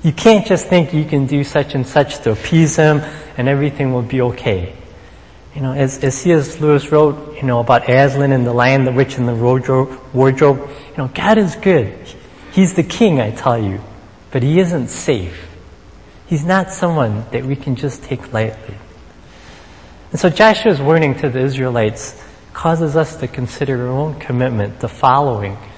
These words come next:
and serving God. You know, do we recognize the serious nature of it? How does our understanding of God's holiness and jealousy factor into our relationship with God?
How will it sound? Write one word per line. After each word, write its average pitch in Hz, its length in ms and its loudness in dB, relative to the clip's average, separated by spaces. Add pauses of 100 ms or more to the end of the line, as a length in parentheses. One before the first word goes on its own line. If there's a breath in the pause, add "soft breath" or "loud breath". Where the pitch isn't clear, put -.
(180 loud breath)
and 120 120 -4
serving 139 480 -2
God. 95 380 0 (640 loud breath)
You 139 60 -6
know, 135 180 -6
do 175 120 4
we 220 200 4
recognize 123 720 0
the 123 100 -4
serious 143 560 -4
nature 120 360 -2
of 87 140 -2
it? 80 140 -4 (1200 loud breath)
How 185 120 2
does 185 200 6
our 180 160 4
understanding 139 760 0
of 104 160 -6
God's 131 300 -4
holiness 127 840 -4 (600)
and 110 180 -4
jealousy 139 540 0
factor 131 640 -4 (320)
into 120 260 -6
our 110 80 -2
relationship 107 720 -4
with 95 220 -8
God? 87 340 -6